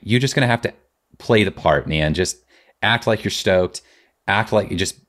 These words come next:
whether you feel like being kind or not, just be kind, be patient. And it's like,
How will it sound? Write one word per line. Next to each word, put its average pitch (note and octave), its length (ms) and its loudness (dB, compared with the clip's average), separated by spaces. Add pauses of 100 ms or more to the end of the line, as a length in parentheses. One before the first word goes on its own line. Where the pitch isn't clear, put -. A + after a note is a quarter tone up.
(140)
whether G2 220 0
you F2+ 180 0
feel A2+ 240 0
like G#2+ 180 2
being G#2 220 0
kind F#2+ 360 0
or F#2+ 60 2
not, F2+ 340 2
just - 220 -4
be G#2 140 4
kind, F2 480 0
be G2 100 -2
patient. F2 600 2 (340)
And C3 100 2
it's C3+ 100 -2
like, C#3+ 240 0